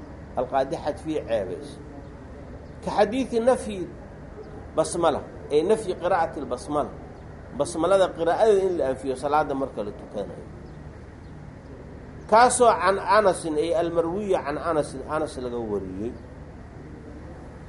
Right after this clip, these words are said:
Idanna raawin, raawi waxa uu wa-, u maleeyey oo min ruwaatihi ka mid ah, nafyahaa, basmalada in la nafyinayo. Ma garato.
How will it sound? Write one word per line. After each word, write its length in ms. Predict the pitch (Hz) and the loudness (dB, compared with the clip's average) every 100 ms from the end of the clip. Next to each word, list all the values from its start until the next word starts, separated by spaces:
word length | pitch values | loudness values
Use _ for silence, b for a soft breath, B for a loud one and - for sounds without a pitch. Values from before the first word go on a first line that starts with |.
| - - - - | -16 -16 -12 0
Idanna 400 | 214 240 277 262 | 6 8 10 10
raawin, 460 | 240 247 240 214 190 | 12 12 12 8 6
raawi 320 | 202 208 247 | 6 6 6
waxa 220 | 220 - | 2 6
uu 240 | 220 202 170 | 6 6 4
wa-, 560 | 160 151 143 165 170 | 4 2 -4 -6 -6
u 100 | 160 | -6
maleeyey 540 | 226 214 165 147 135 139 | 6 8 8 4 0 2
oo 100 | 156 | 2
min 200 | 185 220 | 4 4
ruwaatihi 600 | 208 190 208 214 196 160 | 6 8 8 6 2 -2
ka 160 | 135 156 | 0 -2
mid 240 | 180 214 | 0 -2
ah, 200 | 160 123 95 - - - - - - - - | 0 0 -2 -12 -14 -14 -14 -14 -14 -12 0
nafyahaa, 840 | 180 208 175 160 151 143 151 151 139 | 4 4 2 0 2 4 6 6 4
basmalada 640 | 135 - 135 143 156 147 | 0 -2 -2 0 2 0
in 220 | 165 151 | 0 0
la 40 | 131 | 0
nafyinayo. 840 | 120 113 - 117 113 98 95 101 - - - - - - - - - - - - | -2 -4 -6 -6 -4 -4 -4 -6 -8 -14 -14 -14 -14 -16 -14 -14 -16 -14 -14 -4
Ma 100 | 135 | -2
garato. 400 | 131 110 - | 0 -2 -6